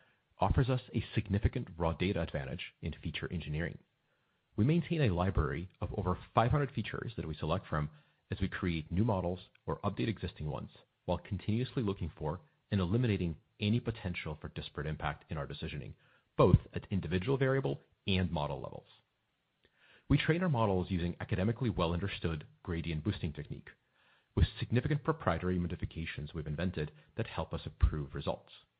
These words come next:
Because from the very beginning, we focused equally on consumer and merchant information, we ended up with a large number of models that are specific to our products and merchants who use them. Moreover, as we launch new products with new and existing partners,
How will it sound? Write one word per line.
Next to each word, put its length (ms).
Because 220
from 160
the 160
very 220
beginning, 440
we 160
focused 300
equally 360
on 140
consumer 600
and 200
merchant 300
information, 560
we 180
ended 240
up 100
with 100
a 40
large 400
number 280
of 60
models 400
that 100
are 60
specific 520
to 100
our 100
products 420
and 160
merchants 440
who 80
use 220
them. 160
Moreover, 440
as 120
we 100
launch 260
new 100
products 360
with 140
new 240
and 80
existing 380
partners, 460